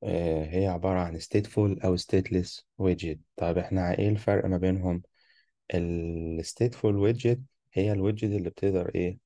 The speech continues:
تغير ال state بتاعتها، يعني نتيجة لأكشن يقدر يتغير ال state بتاعتها، إنما ال stateless ما بتحتفظش بأي، بأي states.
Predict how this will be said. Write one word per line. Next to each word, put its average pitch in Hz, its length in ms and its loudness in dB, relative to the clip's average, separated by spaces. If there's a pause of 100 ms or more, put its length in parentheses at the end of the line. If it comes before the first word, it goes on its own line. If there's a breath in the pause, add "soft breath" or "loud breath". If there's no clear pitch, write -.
(120)
تغير 98 380 2
ال 87 180 -2
state - 160 -6
بتاعتها، 85 600 -2
يعني 76 640 -6
نتيجة 87 480 -2
لأكشن 117 520 0
يقدر 98 260 2
يتغير 87 400 2
ال 85 140 -4
state 90 300 -4
بتاعتها، 78 540 -6
إنما 87 260 -2
ال 98 160 0
stateless - 480 -2
ما 85 60 0
بتحتفظش - 640 -4
بأي، 85 680 -2 (520 loud breath)
بأي 85 440 2
states. 80 460 -2